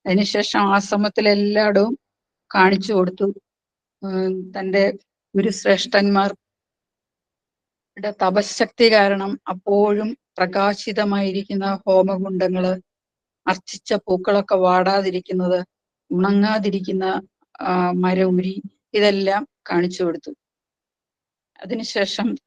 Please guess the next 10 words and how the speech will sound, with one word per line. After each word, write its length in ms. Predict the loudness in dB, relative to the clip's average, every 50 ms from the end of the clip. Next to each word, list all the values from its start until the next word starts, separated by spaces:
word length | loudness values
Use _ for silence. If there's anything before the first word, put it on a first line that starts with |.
| _ _ _ _ _ _ _ _ _ _ _ _ _ _ _ _ _ _ _ _ _ _ _ _ _ _ _ _ _ _ _ _ _ _ _ _ _ _ _ _ _ _ _ _ _ _ _ _ _ _ _ _ _ _ _ _ _ _ _ _ _ _ _ _ _ _ _ _ _ -20 -20 -20 _ _ _ _ _ _ _ _ -8
ഈ 120 | -8 -8
ഹീനജാതിയിൽ 960 | -8 -8 -4 -2 0 2 4 4 4 4 4 4 4 4 4 2 0 -2 -2 -2
പിറന്ന് 500 | 0 0 2 2 2 2 0 -2 -4 -4 _ _ _ _ _ _ _ _ _ _ _ _ _ _ _ _ _ _ _ -10 -6
ജ്ഞാനമില്ലാത്ത 1000 | -4 -2 0 2 2 2 2 2 2 0 0 0 2 2 2 2 0 -2 0 0
എനിക്ക് 600 | 2 2 2 2 0 -2 -2 -2 -2 -2 -2 -6 _ _ _ _ _ _ _ _ _ _ _ -6
ഭഗവാന്റെ 460 | -2 0 2 2 2 2 2 0 0
ദർശനം 480 | 0 2 0 0 0 -4 -8 -6 -4 -2
ലഭിച്ചല്ലോ, 680 | -2 -2 -2 -4 -6 -10 -8 -4 -4 -2 0 0 0 0
ഞാൻ 360 | -2 -2 -2 -2 -4 -4 -8 -10 -8 -6
ധന്യയായി, 720 | -4 -2 0 2 2 2 2 0 -2 -2 -2 -4 -4 -6